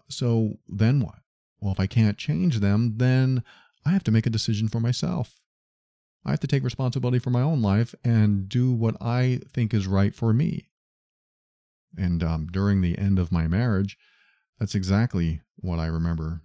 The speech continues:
saying to myself. I said, "You know what? If I have a problem, that's my problem. It's my, my problem with acceptance. It's my problem with allowing her to be who she is. It's my problem that I can't let her be happy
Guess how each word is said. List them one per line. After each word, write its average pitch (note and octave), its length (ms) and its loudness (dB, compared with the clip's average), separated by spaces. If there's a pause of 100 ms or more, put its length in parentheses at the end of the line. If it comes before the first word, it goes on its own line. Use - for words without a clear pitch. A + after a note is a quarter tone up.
saying G2+ 300 -2
to E2+ 60 -2
myself. D#2+ 440 -6
I F#2 100 -6
said, F#2 220 -6
"You G#2 80 -4
know C3 100 -2
what? C3+ 180 -4
If F#2+ 120 -6
I G2 60 0
have A2 100 -2
a A2+ 60 -2
problem, F2+ 480 -2 (500)
that's F2+ 240 -4
my F2+ 180 0
problem. E2 540 -2
It's - 160 -10
my, F2+ 280 0 (440)
my F#2 160 -2
problem F#2+ 460 0
with E2+ 140 -4
acceptance. - 680 -6 (340)
It's - 160 -4
my G2+ 140 2
problem F#2+ 520 0 (440)
with F#2+ 380 -4
allowing F#2 420 0
her F#2+ 200 -2
to F#2 120 -4
be F#2 200 0
who F#2 180 0
she F#2 240 -2
is. G2 280 -2 (340)
It's - 180 -2
my F#2+ 160 4
problem G2 420 2
that F#2 220 0
I F#2 120 0
can't F#2 340 -2
let F#2+ 180 0
her F#2+ 180 -2
be E2+ 180 0
happy F2 560 0